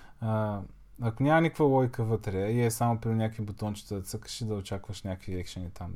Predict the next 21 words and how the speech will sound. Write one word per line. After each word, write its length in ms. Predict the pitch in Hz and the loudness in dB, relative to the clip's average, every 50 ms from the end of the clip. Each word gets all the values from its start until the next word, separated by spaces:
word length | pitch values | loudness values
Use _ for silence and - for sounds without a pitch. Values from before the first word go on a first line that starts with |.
| 110 104 | -8 -8
някакви 320 | 95 95 87 - - - - - | -6 -6 -8 -8 -10 -16 -18 -14
колбекове 480 | - 101 95 98 98 92 - - - | -12 -10 -8 -8 -10 -10 -10 -10 -10
да 60 | 110 98 | -10 -10
се 140 | - - | -8 -8
извикат, 460 | 92 90 98 113 - - 180 180 - - - - - - - - - - - - - - | -8 -8 -8 -8 -6 -6 -6 -6 -6 -12 -16 -16 -16 -16 -14 -14 -14 -12 -12 -10 -8 -4
а, 360 | 139 139 139 143 143 139 135 127 - - - - 120 - - | 0 2 4 4 4 4 4 2 -2 -6 -8 -8 -10 -10 -4
това 220 | - 143 156 160 | 4 8 10 10
на 100 | 170 165 | 10 10
някои 240 | 160 160 156 - 151 | 8 6 6 4 4
места 480 | 139 127 123 - - 147 151 147 147 139 | 4 2 2 4 6 6 8 8 6 6
даже 520 | 139 147 139 135 139 135 131 131 127 120 117 120 - - - - - - - - - - - - - - - - - - - - - 104 120 - 120 - - - - - - - 135 135 131 123 127 - | 6 4 4 6 4 4 4 6 4 4 2 -2 -8 -8 -2 2 2 2 2 0 -2 -6 -10 -12 -20 -20 -20 -20 -20 -20 -18 -16 -16 -16 -16 -18 -18 -20 -20 -20 -20 -20 -8 -4 -2 0 0 0 -2 -2
не 120 | - 127 127 | -2 0 0
го 120 | 120 131 127 | 2 2 2
и 60 | 120 | 2
тестваме. 460 | 123 - 123 - - - 95 85 - - - - - - - - - - - - - - | 0 -2 -4 -4 -4 -6 -8 -8 -8 -10 -12 -14 -16 -20 -16 -12 -12 -10 -10 -10 -8 -4
А, 360 | 113 113 113 113 110 110 110 107 - - - - - - - - - - - - - - - | 0 2 4 4 4 4 2 0 -4 -8 -14 -14 -16 -16 -10 -8 -8 -8 -8 -10 -16 -10 4
повечето 420 | - 151 160 170 - - - 170 | 8 8 8 8 4 2 0 2
ни 160 | 160 147 131 127 | 4 4 6 6
юнит 220 | 135 143 135 127 | 6 4 4 2
тестове, 360 | 123 - 117 113 - - 110 101 | 2 0 0 0 0 -2 -4 -4
поне 300 | - - 107 107 104 | -2 -2 -2 -2 -2